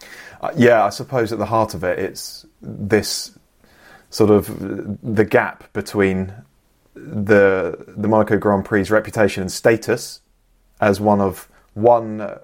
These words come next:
um, one of three trip-, of the Triple Crown of motorsport.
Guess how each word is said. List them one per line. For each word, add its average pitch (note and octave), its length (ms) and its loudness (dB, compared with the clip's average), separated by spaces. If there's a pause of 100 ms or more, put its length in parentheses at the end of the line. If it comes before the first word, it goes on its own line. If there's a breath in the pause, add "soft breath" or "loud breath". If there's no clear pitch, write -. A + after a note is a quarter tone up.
(160)
um, G2+ 640 -4 (240)
one G#2+ 240 0
of G2+ 100 -4
three G#2 600 -2 (360)
trip-, - 240 -4
of G2 180 -4
the G#2+ 80 0
Triple F#2+ 240 -6
Crown G2 300 -2
of F2+ 80 -8
motorsport. G2 640 -4